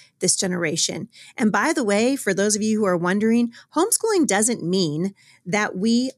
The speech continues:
are responsible to teach our children algebra and chemistry and pre-algebra and all the things. It means that we are responsible. We know who is teaching our children, and we make sure that the people who are teaching our children are training our children in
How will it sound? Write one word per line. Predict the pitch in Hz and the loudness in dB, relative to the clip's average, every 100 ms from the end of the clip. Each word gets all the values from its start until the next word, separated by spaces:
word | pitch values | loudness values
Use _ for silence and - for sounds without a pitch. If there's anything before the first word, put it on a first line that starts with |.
| _ 214 | _ -2
are | 214 | 0
responsible | 196 - - 240 233 185 160 160 | 2 0 0 0 0 -2 -4 -4
to | 190 | -4
teach | - 220 233 | -2 -2 -2
our | 254 277 | -4 -4
children | - 160 156 156 151 156 - | -2 -4 -4 -4 -4 -6 -2
algebra | 180 180 185 185 - | 0 0 -2 -2 0
and | 196 | -4
chemistry | 190 165 165 - 175 170 | -4 -4 -2 -2 -2 -2
and | - 185 | -2 -4
pre-algebra | 180 202 175 165 160 170 160 | -2 0 0 0 -2 -2 -2
and | 160 | -2
all | 165 | -2
the | 185 | -2
things. | 190 185 151 - - - _ | -2 -4 -4 -6 -8 -20 _
It | 220 226 | -4 0
means | 233 262 240 | 0 0 0
that | - 185 | -2 -6
we | 180 214 247 | -2 0 0
are | 233 | 0
responsible. | 220 - 202 202 196 196 170 | 0 -2 -2 -2 -2 -4 -2
We | 180 214 | -2 0
know | 185 180 | 0 0
who | 233 247 | -2 0
is | 285 | -2
teaching | - 240 226 202 | -2 -4 -4 -4
our | 170 160 | -2 -2
children, | 170 160 165 | -4 -4 -4
and | 156 170 | -4 -2
we | 185 | -2
make | 233 254 240 | -2 -2 -2
sure | - 190 156 - _ - _ | -2 -2 -4 -10 _ -20 _
that | - | -8
the | 160 | -8
people | 165 226 233 269 | -4 -4 -2 -2
who | 262 262 | 0 -2
are | 233 | -2
teaching | - 226 - 190 | -2 -2 -2 -2
our | 180 | -2
children | - 185 175 156 165 _ _ - | -2 -4 -4 -6 -10 _ _ -8
are | 277 | -6
training | - - 233 294 285 | -6 -4 -2 0 0
our | 240 196 | -2 -2
children | - 208 190 170 165 | -2 -2 -2 -4 -4
in | 175 170 180 | -8 -8 -12